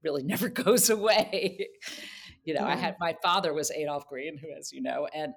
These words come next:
Speaker 1: uh, you may not know, Adolph Green of
Speaker 2: Of
Speaker 1: Comden and
Speaker 2: course, of
Speaker 1: Green,
Speaker 2: course.
Speaker 1: you know, who wrote Sing in the Rain and all these incredible things. And up until the day he died, I think he was always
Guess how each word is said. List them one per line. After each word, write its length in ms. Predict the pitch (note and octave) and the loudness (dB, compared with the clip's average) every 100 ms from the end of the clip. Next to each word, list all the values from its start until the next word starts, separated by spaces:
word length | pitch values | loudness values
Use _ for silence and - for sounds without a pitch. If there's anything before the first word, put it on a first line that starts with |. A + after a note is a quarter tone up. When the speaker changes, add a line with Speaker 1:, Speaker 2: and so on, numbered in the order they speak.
| - | -8
Speaker 1:
uh, 140 | C#3+ C#3 | -6 -6
you 80 | C#3+ | -6
may 140 | E3 A#3 | -2 0
not 220 | D3+ - | 0 -2
know, 120 | C#3+ | -6
Adolph 380 | E3+ D#3+ C#3+ - | -2 -2 -4 -6
Green 220 | D3+ D3 | -8 -6
of 80 | C#3 | -8
Speaker 2:
Of 120 | - | -10
Speaker 1:
Comden 340 | - G#3+ C4 | 0 4 6
and 80 | C#4 | 6
Speaker 2:
course, 180 | - - | 4 -2
of 80 | - | -2
Speaker 1:
Green, 320 | D#3 D#3 G#3 | 0 0 0
Speaker 2:
course. 540 | A3+ G#3+ G3 E3 - F3 | 2 2 2 -2 -6 0
Speaker 1:
you 100 | E3 | 2
know, 60 | |
who 120 | D3+ | 2
wrote 280 | D3+ D3+ D3+ | 0 -2 0
Sing 260 | - D#3+ D3+ | -2 -2 -4
in 140 | C#3+ | -6
the 80 | C3+ | -4
Rain 380 | D#3 F3 E3 D#3 | 0 0 2 -2
and 120 | C#3 | -2
all 180 | C#3 C#3+ | -2 -4
these 380 | C#3 C3+ - - | -4 -4 -6 -10
incredible 480 | D3+ - F#3 E3 D3+ | -20 -2 -2 -2 -4
things. 380 | D3 C#3 D3 | -4 -4 -4
And 140 | F3+ E3 | -4 -4
up 160 | A3 B3+ | -4 -4
until 300 | B3+ B3 A#3+ | -6 -8 -8
the 80 | |
day 240 | F#3+ G#3 A3 | -4 -2 -2
he 100 | G3+ | -4
died, 380 | G#3 B3 - - | -2 -2 -2 -6
I 60 | C3+ | -8
think 220 | E3 C3 | -10 -10
he 100 | D#3+ | -6
was 160 | D3 | -4
always 480 | - D3+ D3+ C#3+ - | -2 -2 -2 -2 -4